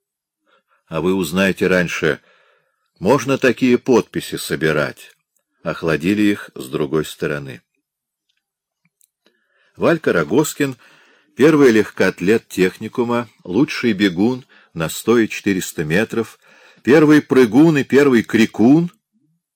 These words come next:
как бы лежал на наклонных перилах лестницы. Одну ногу он держал спущенной на ступеньку,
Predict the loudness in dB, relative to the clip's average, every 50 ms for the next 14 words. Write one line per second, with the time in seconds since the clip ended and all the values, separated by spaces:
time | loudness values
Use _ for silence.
0 | _ _ _ _ _ _ _ -4 -4 -4 -2 0 0 2 2 2 2 2 2 2
1 | 2 2 0 -2 -4 -4 -4 -6 -4 -2 -2 -2 -2 -2 -6 -6 -8 -6 -4 -2
2 | -2 -2 -2 -4 -4 -6 -8 -6 -6 -6 -6 -8 -12 -16 -16 -14 -14 -16 -16 -18
3 | -20 _ _ _ _ _ _ _ _ _ _ _ _ _ _ _ _ _ _ _
4 | _ _ _ -8 -8 -4 -2 0 2 2 2 4 4 4 2 4 4 2 2 2
5 | 2 2 0 0 0 -2 -6 -2 0 0 0 0 -4 -8 -8 -8 -6 -6 -4 -4
6 | -6 -8 -8 -6 -6 -6 -2 0 0 0 -2 -2 -2 -2 -2 -2